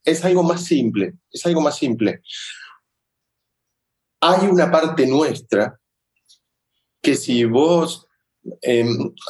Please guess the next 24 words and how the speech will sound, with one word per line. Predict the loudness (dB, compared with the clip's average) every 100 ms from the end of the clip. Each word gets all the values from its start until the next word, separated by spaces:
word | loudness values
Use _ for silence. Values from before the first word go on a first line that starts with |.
| -4
si | 0
las | 0
personas | 0 -2 -2 -2 -2
en |
vez | 0 0
de | 0
preguntárselo | 2 2 2 2 0 0 0 0
se | -2 -4
supieran | -2 0 0 0
escuchar, | -4 -4 -2 0 0 -2 -14 _ _ _ _ _
¿ok? | -6 0 -2 -2 -10 -14 _ -20 -20 _ _ _ _ _ _ _ _ _
En | 0 2
la | 2
vida | 2 0 0
hay | 0
cosas | -2 -4 -6
que | -4
te | -2
incomodan, | 0 2 2 2 0 -2 -10 -14 _ _ _ _ _ _ _ -2
hay | 0
cosas | 0 -2 -4
que | -2 0
duelen, | 2 0 -2 -4 -6 -8 _ _ _ -4
¿ok? | -2 -2